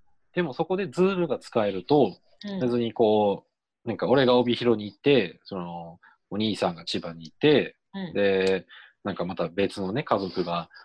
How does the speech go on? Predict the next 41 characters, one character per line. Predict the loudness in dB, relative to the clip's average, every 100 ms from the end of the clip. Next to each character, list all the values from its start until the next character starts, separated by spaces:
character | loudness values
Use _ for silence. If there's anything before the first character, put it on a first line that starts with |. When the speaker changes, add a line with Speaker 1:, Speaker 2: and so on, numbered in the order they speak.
| _
Speaker 1:
札 | -4 -2
幌 | 0 -2
か | -2
ど | -8
っ | -8
か | -10
に | -10
お |
っ | -8 0
て、 | 0
み | 2
た | -2
い |
な | 2
状 | 0
態 | 2 0 0
で | -2
も、 | 0 0 0 _ _ -14
Speaker 2:
う | -12
ん。 | -12 -14 _
Speaker 1:
な | -6
ん | -6
か | -10 -10 -6
一 | -2 2
堂 | 2 2
に |
会 | 0 -2 -2
し | -6
て | -14
お | -4
し |
ゃ | -4
べ | -4
り | -16
が | -20
で | _
き | _ -20
る。 | -20 _ _ _ -8
Speaker 2:
確 | -8 -8
か | -12
に。 | -12 -12 -14